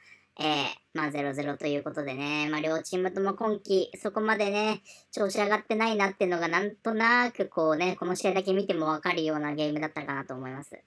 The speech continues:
うん。まあ、チャンス構築ね、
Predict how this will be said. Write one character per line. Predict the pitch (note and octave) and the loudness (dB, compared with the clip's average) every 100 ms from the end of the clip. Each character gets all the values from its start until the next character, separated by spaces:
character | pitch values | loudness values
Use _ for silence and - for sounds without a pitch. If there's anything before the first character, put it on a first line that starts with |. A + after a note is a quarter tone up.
| _ _ - | _ _ -12
う | |
ん。 | C3+ B2 A#2+ - _ _ _ _ _ _ _ _ _ - | -10 -10 -12 -18 _ _ _ _ _ _ _ _ _ -6
ま | D3+ | -6
あ、 | |
チ | - | 0
ャ | F#3+ | 0
ン | F#3+ | 0
ス | F#3+ | -2
構 | - G3 | 2 2
築 | F#3+ - D3+ | 2 -4 -4
ね、 | D#3 F3+ F#3+ G3+ G3+ F#3+ | -2 0 2 2 2 -2